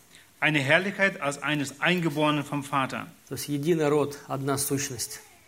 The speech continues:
Speaker 1: Es ist, ähm,
Speaker 2: Единородно одна, одна, одна сущность.
Speaker 1: von, von Gott geschaffen oder von ihm, er ist, ähm, eins mit ihm.
Speaker 2: И когда свидетели сторожевой башни, ну, называют себя свидетели Иеговы,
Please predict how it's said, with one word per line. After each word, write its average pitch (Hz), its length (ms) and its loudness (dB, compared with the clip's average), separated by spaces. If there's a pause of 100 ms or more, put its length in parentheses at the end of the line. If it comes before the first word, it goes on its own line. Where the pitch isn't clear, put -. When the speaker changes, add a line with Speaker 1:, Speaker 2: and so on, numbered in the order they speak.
(360)
Speaker 1:
Es 123 220 -4
ist, 135 280 0
ähm, 123 420 2 (2500)
Speaker 2:
Единородно 127 600 -6
одна, 131 360 -8
одна, 143 240 -4
одна 139 220 -4
сущность. - 520 -8 (800)
Speaker 1:
von, 143 640 0
von 170 240 4
Gott 170 300 4 (560)
geschaffen 143 440 0
oder 131 200 0
von 147 440 -2
ihm, 180 280 4
er 123 160 4
ist, - 200 -2 (160)
ähm, 123 320 -6 (380)
eins 175 300 2
mit 165 160 0
ihm. 104 260 0 (260)
Speaker 2:
И 139 60 -12
когда 147 260 2
свидетели 151 520 0
сторожевой 143 500 2
башни, 143 400 0
ну, 135 140 -6
называют 131 360 -2
себя 131 220 -2
свидетели 135 480 -2
Иеговы, 131 380 0